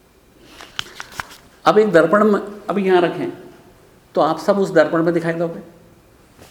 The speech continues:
तो दर्पण में उस प्रतिबिंब में क्या फ़र्क है? कुछ भी नहीं, क्योंकि वो जब दर्पण क्रिएट हुआ दर्पण में प्रतिबिंब बना या प्रतिबिंब की सृष्टि हुई, उस समय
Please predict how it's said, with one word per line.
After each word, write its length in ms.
तो 80
दर्पण 400
में 140
उस 180
प्रतिबिंब 460
में 160
क्या 140
फ़र्क 220
है? 80
कुछ 180
भी 120
नहीं, 120
क्योंकि 220
वो 180
जब 220
दर्पण 340
क्रिएट 380
हुआ 220
दर्पण 520
में 120
प्रतिबिंब 440
बना 560
या 100
प्रतिबिंब 580
की 120
सृष्टि 320
हुई, 480
उस 220
समय 460